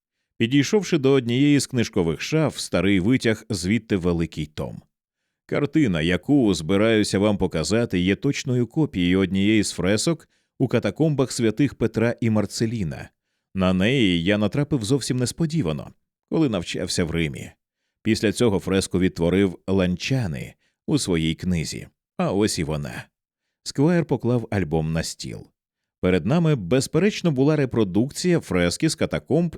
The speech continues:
із зображенням Агапе чи трапези кохання. Група фігур символізувала одночасно таємну вечерю та причастя обраних. До того ж часу відносилися написи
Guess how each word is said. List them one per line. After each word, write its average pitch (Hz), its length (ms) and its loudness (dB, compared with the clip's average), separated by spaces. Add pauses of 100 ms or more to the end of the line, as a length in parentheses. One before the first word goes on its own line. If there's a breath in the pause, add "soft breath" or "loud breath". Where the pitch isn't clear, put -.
із 156 140 2
зображенням 113 840 0
Агапе 101 680 -6 (340)
чи 165 160 2
трапези 98 500 0
кохання. 85 760 -4 (540)
Група 160 360 2
фігур 160 360 0
символізувала 107 680 2
одночасно 123 680 -2
таємну 101 520 0
вечерю 87 600 -4 (320)
та 160 160 0
причастя 104 760 -2
обраних. 76 720 -8 (460)
До 95 160 2
того 107 340 0
ж - 100 -10
часу 104 520 0 (300 soft breath)
відносилися 170 720 0
написи 113 680 0